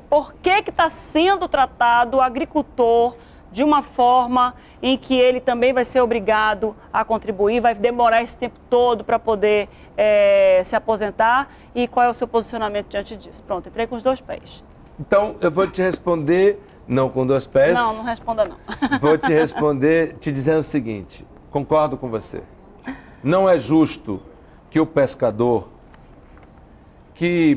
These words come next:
Speaker 2: passa seis meses do ano sem poder pescar porque tá no defeso,
Speaker 1: Tá no defeso.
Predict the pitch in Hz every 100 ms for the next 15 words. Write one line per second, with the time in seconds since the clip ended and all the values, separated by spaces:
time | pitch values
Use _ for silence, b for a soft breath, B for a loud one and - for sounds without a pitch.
0 | 143 160 156 156 - 202 170 160 165 151
1 | 143 127 135 135 143 131 113 131 131 120
2 | 107 110 110 101 - 127 120 - - 110
3 | - 104 98 92 92 - 127 113 95 -
4 | 170 165 -